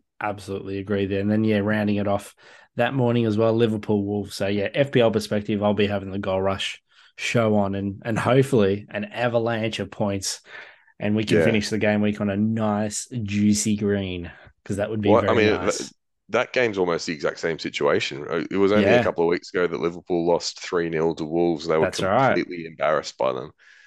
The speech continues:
Speaker 2: Um, uh,
Speaker 1: Revenge.
Speaker 2: so I think, uh, like, I think, well, I think, yeah, it, it is revenge. It's also just them saying, um, you know, show, they wanna show the world that they're a better team than what happened on, in, in that game. So,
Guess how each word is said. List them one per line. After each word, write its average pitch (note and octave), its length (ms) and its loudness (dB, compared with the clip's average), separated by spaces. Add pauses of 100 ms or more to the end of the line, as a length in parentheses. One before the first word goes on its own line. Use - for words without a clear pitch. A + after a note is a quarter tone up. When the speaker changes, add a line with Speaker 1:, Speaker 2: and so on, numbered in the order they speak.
(100)
Speaker 2:
Um, D#2+ 420 2
uh, D2 100 2
Speaker 1:
Revenge. - 120 -2
Speaker 2:
so E2+ 120 4
I D#2+ 60 2
think, F2+ 320 -4 (380)
uh, F#2 180 -2
like, G2 280 0
I G2+ 80 2
think, D#3 240 -4
well, G#2+ 260 0
I G#2+ 80 0
think, A#2 300 -4
yeah, A#2 180 2
it, F2 380 0
it F#2+ 120 -2
is A2 240 -4
revenge. F2+ 420 0
It's D2+ 140 -6
also E2+ 320 2
just E2 320 -4
them D#2 280 -2
saying, D#2 520 -2 (640)
um, D2+ 640 -2
you F2 140 -2
know, C#2+ 160 -2 (220)
show, - 200 0
they E2+ 260 0
wanna D#2 200 2
show D#2 220 2
the D#2 100 0
world D2 280 0
that C#2+ 120 -14
they're D2+ 160 -2
a C#2+ 60 -4
better C#2 220 -4
team D2 260 -4
than C#2+ 100 -6
what C#2+ 160 -2
happened C#2 380 -6
on, C#2 160 -8
in, D2+ 200 -4
in C#2+ 160 -6
that - 180 -6
game. C#2+ 300 -6
So, A#1 220 -4